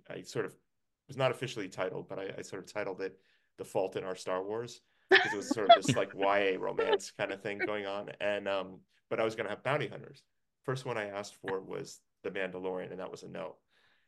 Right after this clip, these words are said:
Speaker 1: 'Cause it, you know, it, like, there was just gonna be a, a moment where he escapes whatever it was, you know, Bosk and some others, and then he runs into Mandalorian is the one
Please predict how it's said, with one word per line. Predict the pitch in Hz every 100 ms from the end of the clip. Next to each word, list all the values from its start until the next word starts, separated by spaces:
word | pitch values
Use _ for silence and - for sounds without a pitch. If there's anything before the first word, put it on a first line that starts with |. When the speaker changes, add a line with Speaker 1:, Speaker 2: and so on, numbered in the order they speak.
| -
Speaker 1:
'Cause | 107
it, | 147 - 113
you | 202
know, |
it, | 135 73 139 - _
like, | 139 117 131
there | 131
was | 131
just | 135 131
gonna | 131
be | 117 113
a, | 101 - 98
a |
moment | 101 110 101 101 -
where | 98 95 92 92 - _ _ _ _ _ -
he | 117
escapes | 107 - 107 98 98 - - - _ _ _ _ -
whatever | 107 98 95 98
it |
was, | 95 92
you | 98
know, | 92 92
Bosk | 98 95 95 101
and |
some | - 104
others, | 113 98 92 -
and | 95
then | 95
he | 95
runs | 98 95
into | 95 92
Mandalorian | 92 90 92 90 90 87
is | 87
the | 104
one | 90